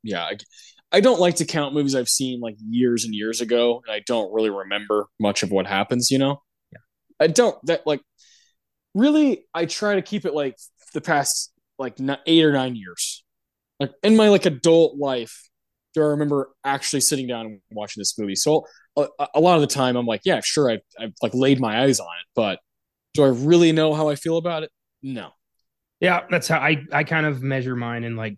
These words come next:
Speaker 2: pre-filmgasm and post-filmgasm, like, as of twenty fourteen.
Speaker 1: That,
Speaker 2: That's
Speaker 1: that's
Speaker 2: kinda
Speaker 1: perfect.
Speaker 2: Yeah, that's my
Speaker 1: That,
Speaker 2: marker.
Speaker 1: that's where I'm at because that's when movies changed for me in my own life was twenty fourteen. We've talked about this before.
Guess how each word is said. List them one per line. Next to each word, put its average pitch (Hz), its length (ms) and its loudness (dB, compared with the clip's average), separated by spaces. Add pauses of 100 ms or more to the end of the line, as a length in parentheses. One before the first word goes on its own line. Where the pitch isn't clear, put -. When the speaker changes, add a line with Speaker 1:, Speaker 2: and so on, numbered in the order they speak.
Speaker 2:
pre-filmgasm 123 680 0
and 107 180 -8
post-filmgasm, 113 880 -4
like, 107 140 -12
as 117 180 -4
of 120 100 -8
twenty 117 260 -8
fourteen. 135 680 -2
Speaker 1:
That, 131 120 2
Speaker 2:
That's - 200 2
Speaker 1:
that's 123 140 -2
Speaker 2:
kinda 113 120 -2
Speaker 1:
perfect. - 560 -2
Speaker 2:
Yeah, 98 180 -14 (200)
that's 135 220 0
my 131 120 2
Speaker 1:
That, 113 60 0
Speaker 2:
marker. - 360 -4 (500)
Speaker 1:
that's 170 260 2
where 214 180 -4
I'm 190 140 -2
at 185 160 -4
because 156 200 -4
that's 165 200 -4
when 156 320 -4 (240)
movies 147 440 -2
changed 139 520 -8
for 139 240 0
me 120 380 -4
in 123 100 -2
my 110 160 0
own 101 140 -6
life 107 260 -4
was 107 140 -2
twenty 113 240 -4
fourteen. 104 580 -6 (800)
We've 143 140 2
talked 120 240 0
about 110 180 2
this 101 120 -2
before. 104 460 -2